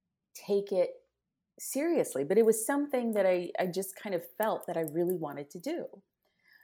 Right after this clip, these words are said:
So one day I'm in a business meeting in my old career,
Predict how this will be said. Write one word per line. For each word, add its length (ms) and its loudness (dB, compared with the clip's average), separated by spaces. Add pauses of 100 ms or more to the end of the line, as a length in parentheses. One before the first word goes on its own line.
So 680 6
one 360 2
day 480 0
I'm 160 -6
in 100 -4
a 120 -6 (240)
business 460 2
meeting 320 -2
in 100 -6
my 200 -8 (120)
old 320 4
career, 560 -8